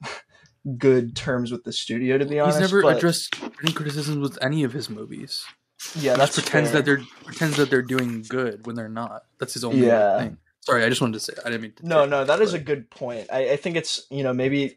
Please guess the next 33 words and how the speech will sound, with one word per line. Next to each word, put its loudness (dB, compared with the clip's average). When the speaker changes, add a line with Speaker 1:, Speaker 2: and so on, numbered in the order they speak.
Speaker 1:
deserved 0
a 2
backhanded -2
comment -10
about -8
Speaker 2:
Yeah. -4
Speaker 1:
The -10
Rock. -8
But 0
my, 4
what 0
I 4
was 0
gonna -4
say -2
was, -4
not 0
to -8
give -2
him -6
too -8
much -6
credit, 0
but -4
to -4
me, -4
you -4
know, -2
I 4
definitely -2
get -4
the 0
vibe 4